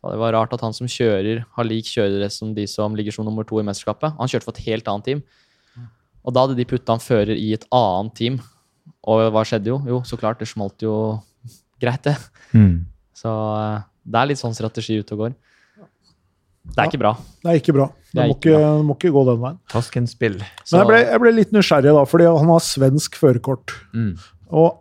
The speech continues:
Speaker 3: er det lettere å ta førerkort i Sverige enn i Norge? Er det sånn at du bare må gå ut og sjekke om blikklyset virker og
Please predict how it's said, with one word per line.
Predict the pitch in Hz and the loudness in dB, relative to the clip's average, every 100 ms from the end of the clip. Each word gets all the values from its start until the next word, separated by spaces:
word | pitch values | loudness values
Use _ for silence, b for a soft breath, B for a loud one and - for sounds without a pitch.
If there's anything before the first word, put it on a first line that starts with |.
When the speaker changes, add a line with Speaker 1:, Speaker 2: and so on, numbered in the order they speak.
| - | -6
Speaker 3:
er | 139 139 | -2 0
det | 226 | 2
lettere | 320 - - 185 | 2 0 2 0
å | |
ta | 175 175 | 4 2
førerkort | 165 147 147 135 | 4 2 2 -2
i | |
Sverige | 151 135 123 | 0 0 0
enn | 131 | 0
i | 143 | 0
Norge? | 139 110 117 - _ _ _ _ _ _ _ _ _ _ _ _ | 0 -2 -8 -18 _ _ _ _ _ _ _ _ _ _ _ _
Er | 147 | 2
det | 170 | 4
sånn | 202 165 | 6 4
at | 156 | 4
du | |
bare | 165 147 | 4 4
må | 147 | 4
gå | 156 143 | 6 6
ut | 127 147 | 4 4
og | 139 139 139 | 4 4 2
sjekke | 135 143 147 | 0 -2 -2
om | |
blikklyset | 135 127 135 131 139 | -2 -4 -2 -4 0
virker | 135 123 139 135 | 0 0 -2 0
og | 131 135 127 | 0 -2 -4